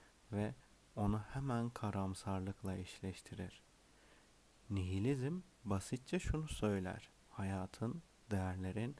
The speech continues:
ve ahlakın kendi başına bir anlamı yoktur."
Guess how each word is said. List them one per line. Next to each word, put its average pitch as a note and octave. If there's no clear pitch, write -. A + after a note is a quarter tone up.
ve -
ahlakın F#2
kendi G2
başına G2+
bir G#2+
anlamı G2
yoktur." -